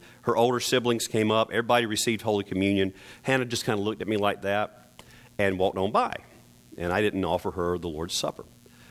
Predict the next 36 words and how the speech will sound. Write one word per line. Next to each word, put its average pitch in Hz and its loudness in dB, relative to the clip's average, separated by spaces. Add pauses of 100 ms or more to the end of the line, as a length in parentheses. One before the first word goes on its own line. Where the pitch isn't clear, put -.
(440)
Uh, 85 2
and 101 0
so 101 2
Hannah 160 2
gets 135 -2
home 101 2
and 95 -4
tells 120 0
her 117 -2
mama, 90 0
she - -4
used 160 -2
to, - -18 (160)
u-, 113 -6
usually 117 0
called 90 -2
me 90 -2
Pastor 85 -4
Ben, 90 0
but 71 -12
she 107 -4
said 82 -2
to - -14
her 78 -6
mama, 87 -2 (400)
"I'm 110 2
mad 87 0
at 82 -10
that 80 -2
man." 73 -6 (1080)
"And 113 0 (280)
what 165 2
man?" 82 -6
"I 180 4
am 107 0
mad 127 4